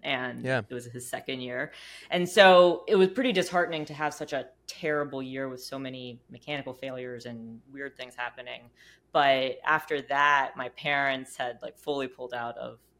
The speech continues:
Speaker 1: funding. And so, you know, I was able to get some funding to run a handful of Pinty series at that level. And those were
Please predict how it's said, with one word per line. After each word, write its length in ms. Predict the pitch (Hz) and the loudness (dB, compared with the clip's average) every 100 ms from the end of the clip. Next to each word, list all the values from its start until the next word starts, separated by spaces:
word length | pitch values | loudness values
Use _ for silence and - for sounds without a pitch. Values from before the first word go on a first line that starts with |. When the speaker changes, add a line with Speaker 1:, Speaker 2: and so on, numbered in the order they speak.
| _ | _
Speaker 1:
funding. 540 | 120 117 117 117 120 120 | -10 -8 -8 -10 -14 -12
And 180 | 131 127 | -10 -10
so, 640 | 135 135 120 120 120 120 _ | -10 -8 -8 -8 -10 -12 _
you 80 | 127 | -14
know, 120 | 127 | -12
I 180 | 117 127 | -6 -4
was 160 | 123 127 | -4 -6
able 300 | 127 123 120 | -10 -10 -14
to 200 | - 123 | -14 -10
get 240 | 131 123 | -8 -8
some 200 | - 123 | -8 -12
funding 380 | - 127 120 120 | -12 -14 -12 -16
to 140 | - 120 | -18 -12
run 580 | 123 123 123 120 120 120 _ _ _ _ _ _ _ _ _ _ - | -10 -10 -10 -12 -14 -16 _ _ _ _ _ _ _ _ _ _ -8
a 40 | |
handful 360 | 160 202 240 180 | 0 0 2 -2
of 140 | - | -2
Pinty 260 | 156 139 156 | -8 -8 -8
series 340 | 170 170 170 | -6 -4 -2
at 100 | 175 | 0
that 160 | 175 175 | 0 0
level. 240 | 180 175 | -2 -2
And 100 | 175 | -2
those 220 | 196 202 | -2 -2
were 420 | 190 185 165 160 | -2 0 0 -2